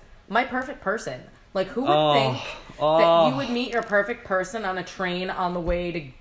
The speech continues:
Speaker 1: get your nursing degree?
Speaker 2: By the way, the commute's generally a miserable experience.
Speaker 1: Yeah.
Speaker 2: And there you
Speaker 1: And
Speaker 2: go.
Speaker 1: it, and the whole last semester of nursing school, we would, I would ride the train with him, and he would sleep on me, and I would do my homework.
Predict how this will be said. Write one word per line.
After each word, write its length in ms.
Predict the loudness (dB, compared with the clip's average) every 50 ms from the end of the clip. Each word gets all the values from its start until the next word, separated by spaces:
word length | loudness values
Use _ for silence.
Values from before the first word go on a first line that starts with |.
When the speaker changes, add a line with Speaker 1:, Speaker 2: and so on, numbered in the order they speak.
| -18 -2
Speaker 1:
get 160 | 0 0 0 0
your 140 | -4 -8
nursing 400 | -6 -6 -6 -6 -6 -6 -10 -10
degree? 400 | -10 -2 0 0 0 0 -6 -14 -18 -8 2 4
Speaker 2:
By 120 | 6 6
the 80 | 6 6
way, 300 | 4 4 4 2 0 -2
the 120 | -4 -4
commute's 340 | -2 -2 0 0 0 0 0
generally 420 | 0 2 2 2 2 2 0 0 0
a 60 | 0
miserable 460 | -2 -2 -4 -4 -6 -8 -10 -10 -10
experience. 500 | -12 -8 -8 -8 -8 -8 -12 -16 -14 -8
Speaker 1:
Yeah. 320 | -2 0 0 2 0 -2 -4 -12 -18 -20 -20 -20 -20 -20 -20 -20 -8 -4
Speaker 2:
And 240 | -2 -2 0 0
there 180 | 0 2 2 0
you 80 | 2 2
Speaker 1:
And 80 | 2
Speaker 2:
go. 140 | 2 2 0
Speaker 1:
it, 80 | -2 -2
and 200 | -2 -2 -2 -4 -12 -18 -12 -4
the 120 | -4 -4
whole 260 | -2 -2 -2 -2 -2 -2
last 280 | -2 -4 -4 -4 -6 -8
semester 340 | -6 -4 -4 -4 -4 -6 -8
of 60 | -6
nursing 320 | -4 -6 -6 -6 -8 -10 -12
school, 460 | -8 -6 -4 -4 -2 -4 -4 -8 -12 -18 -20 -20 -20 -12
we 140 | -8 -6 -6
would, 180 | -6 -6 -8 -10 -8
I 100 | -8 -8 -8
would 120 | -8 -6
ride 180 | -4 -4 -4 -6
the 60 | -8 -12
train 280 | -10 -8 -8 -8 -8
with 120 | -10 -10 -8
him, 280 | -8 -8 -8 -8 -10
and 140 | -12 -12 -12
he 80 | -10 -10
would 140 | -10 -12 -10
sleep 240 | -10 -10 -8 -6 -6
on 120 | -8 -6
me, 140 | -6 -8 -8
and 80 | -8
I 80 | -8 -8
would 100 | -8 -8
do 60 | -10 -12
my 100 | -12 -12
homework. 500 | -12 -12 -12 -12 -12 -12 -12 -14 -16 -18